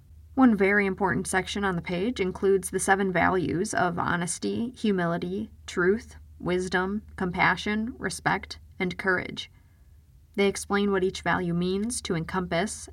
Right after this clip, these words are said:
and then break down specific ways to bring these values on your trip to the front lines in the next section called Be a Good Relative.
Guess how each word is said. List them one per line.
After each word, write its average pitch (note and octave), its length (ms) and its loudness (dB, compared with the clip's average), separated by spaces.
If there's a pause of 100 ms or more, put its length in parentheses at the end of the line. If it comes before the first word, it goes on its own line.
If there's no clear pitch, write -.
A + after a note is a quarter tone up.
and F#3+ 140 2
then F3+ 140 0
break F3+ 240 2
down F#3 200 2
specific F#3 520 -4
ways G3 400 0
to G3 80 -4
bring F3 240 0
these E3 180 -2
values E3+ 480 0
on D#3+ 140 -2
your D#3 100 -4
trip D3+ 300 -6
to - 100 -6
the F3 80 -4
front G#3 260 0
lines E3 360 -2
in F3 120 -4
the F3+ 60 -2
next C#4 340 -2
section A3 560 -4 (240)
called F3+ 360 2 (280)
Be G#3 220 -2
a - 140 -4
Good F3 260 -4
Relative. E3 540 -6